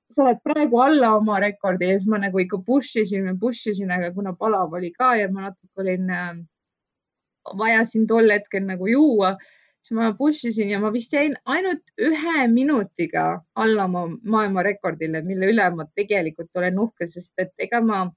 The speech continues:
ega ma esimesed kümme kilomeetrit üritasin mitte minna täie jõuga välja, sest ma teadsin, et mul on kokku vaja ujuda kuskil seitse tundi, seitse kuni kaheksa mõtlesin, noh, et selle lainete ja tormi ja,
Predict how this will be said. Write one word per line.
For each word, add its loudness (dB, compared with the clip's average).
ega 2
ma 4
esimesed 0
kümme 4
kilomeetrit -2
üritasin -4
mitte -2
minna 2
täie 2
jõuga 0
välja, 0
sest -20
ma -8
teadsin, -2
et -8
mul -6
on -10
kokku -10
vaja 0
ujuda -4
kuskil -12
seitse 2
tundi, -8
seitse 0
kuni -4
kaheksa -2
mõtlesin, -10
noh, -8
et -8
selle -2
lainete 0
ja 0
tormi 0
ja, -4